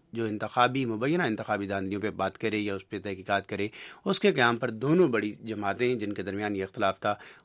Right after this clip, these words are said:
اتفاق پا گیا ہے۔ یہ پیش رفت پاکستان کی سیاست کے لیے اور فیوچر کے انتخابی عمل کے لیے کتنی اہم ہے،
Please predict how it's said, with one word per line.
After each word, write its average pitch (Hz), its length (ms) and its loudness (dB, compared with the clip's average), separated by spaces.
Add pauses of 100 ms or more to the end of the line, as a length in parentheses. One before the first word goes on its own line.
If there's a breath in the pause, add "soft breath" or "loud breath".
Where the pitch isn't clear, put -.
(180)
اتفاق 123 480 0
پا 90 140 0
گیا 92 220 -2
ہے۔ 92 240 -6
یہ 147 120 2
پیش 160 360 4
رفت 208 220 0
پاکستان 120 380 4
کی 123 80 -6
سیاست 120 420 -2
کے 131 80 0
لیے 127 120 0
اور 120 80 2 (280)
فیوچر 127 300 0
کے 120 120 -2
انتخابی 107 480 -2
عمل 107 140 -4
کے 107 140 -8
لیے 107 100 -4
کتنی 107 340 -8
اہم 98 260 -4
ہے، 95 80 -4